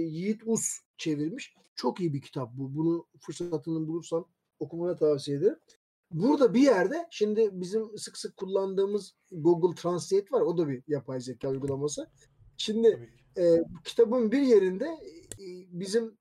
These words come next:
Speaker 1: çevirmen, Kadir Yiğit Us çevirmen bu, bu arkadaş, e, şey yapmış, e, demiş ki, burada bir Google'dan, Google Translate'ten,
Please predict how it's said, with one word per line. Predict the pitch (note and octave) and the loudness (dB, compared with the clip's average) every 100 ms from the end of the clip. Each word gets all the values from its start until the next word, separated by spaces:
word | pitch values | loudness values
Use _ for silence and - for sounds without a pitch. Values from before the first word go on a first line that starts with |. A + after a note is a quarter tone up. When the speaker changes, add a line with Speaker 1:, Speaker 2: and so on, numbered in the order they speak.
| - | -14
Speaker 1:
çevirmen, | - G3 A3 G3 F3+ C4 - | 2 4 4 2 -2 -4 -2
Kadir | E3+ E3 G3+ | 0 2 0
Yiğit | E3 G3+ A#3 A#3+ | 0 -2 -2 0
Us | G#3+ - - _ _ - | -2 -2 -12 _ _ -10
çevirmen | F3+ E3+ E3 E3 D#3+ F#3 | -4 -2 0 0 -2 -4
bu, | D4+ _ _ _ | -10 _ _ _
bu | E3+ | 4
arkadaş, | D#3+ D#3 F3 C4+ - _ _ _ _ | 4 2 -2 -2 -8 _ _ _ _
e, | E3 D#3 D3+ C#3+ - _ - | 4 6 4 2 -6 _ 0
şey | G#3 A#3 | 2 4
yapmış, | G3+ - C#3 C#3 - _ _ - | 4 0 -10 -12 -16 _ _ -4
e, | D3 C#3+ C#3 C3+ C3+ C3+ C3+ C#3 | 0 0 -2 -4 -4 -4 -6 -2
demiş | D3+ A3 C#4 - | 2 2 2 -4
ki, | F3+ D3 E3 F3 _ - | -6 -6 -10 -14 _ -14
burada | D#3 F3 D#4 A#3 F3 A3+ D4+ _ _ _ _ _ _ _ _ | -8 -2 2 2 2 -2 -4 _ _ _ _ _ _ _ _
bir | F3 A#3+ B3 F#3 | -6 -4 0 4
Google'dan, | A#3+ A3+ G3+ E3 E3+ F3 | 4 4 4 4 4 4
Google | G3 G3 G#3+ G#3 F#3 | 6 6 2 -2 -8
Translate'ten, | C#3+ F#3 F3 - F3 C#3+ F3 F3 | -4 -2 -2 -2 -2 -2 -4 -4